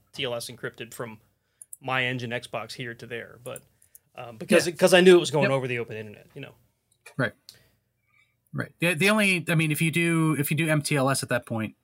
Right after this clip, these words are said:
Speaker 2: then it's, it's a little more secure because now the endpoints have to register with each other and, and it's
Speaker 1: Right.
Speaker 2: encrypted and you know it's the, the right guy and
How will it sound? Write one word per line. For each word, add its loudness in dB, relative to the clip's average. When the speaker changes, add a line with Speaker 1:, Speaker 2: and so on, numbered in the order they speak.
Speaker 2:
then -2
it's, -2
it's -2
a -2
little -2
more -2
secure -4
because -6
now -2
the -2
endpoints 0
have -4
to -8
register -2
with -4
each -4
other -2
and, -8
and -10
it's -10
Speaker 1:
Right. -8
Speaker 2:
encrypted -4
and -6
you -4
know -4
it's -6
the, -6
the -2
right -6
guy -4
and -12